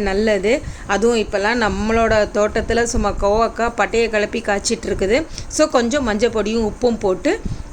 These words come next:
திருப்பி ஒரு பெரட்டு பெரட்டி மூடி விடுங்க. கோவக்காய் நல்லா இந்த உப்புலேயும் மஞ்சள் பொடியிலையும் வெந்ததுக்கப்புறம் இதை நல்லா சிம்மில் போட்டு ஃப்ரை பண்ணுங்க. அதுக்கப்புறம் நம்ம கொஞ்சோண்டு வறுத்த வேர்க்கடலை எடுத்து, தோலை எடுத்துட்டு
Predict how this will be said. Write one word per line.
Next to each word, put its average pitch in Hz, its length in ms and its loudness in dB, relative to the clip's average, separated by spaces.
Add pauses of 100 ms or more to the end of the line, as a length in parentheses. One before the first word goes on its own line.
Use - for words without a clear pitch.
(120)
திருப்பி 269 380 4 (100)
ஒரு 214 160 2
பெரட்டு 220 380 0
பெரட்டி 196 280 0 (640)
மூடி 226 280 2
விடுங்க. 190 240 0 (680)
கோவக்காய் 294 440 4
நல்லா 233 300 2 (100)
இந்த 226 120 0 (100)
உப்புலேயும் 262 420 2
மஞ்சள் 214 300 2
பொடியிலையும் 214 400 0
வெந்ததுக்கப்புறம் 208 720 0 (480)
இதை 240 140 4 (300)
நல்லா 220 240 2 (100)
சிம்மில் 262 380 2
போட்டு 208 260 0 (340)
ஃப்ரை 214 160 2 (120)
பண்ணுங்க. 190 280 0 (560)
அதுக்கப்புறம் 240 460 2
நம்ம 196 200 0 (120)
கொஞ்சோண்டு 233 520 2
வறுத்த 226 360 2
வேர்க்கடலை 214 500 2
எடுத்து, 226 360 0 (120)
தோலை 247 280 4
எடுத்துட்டு 185 360 -2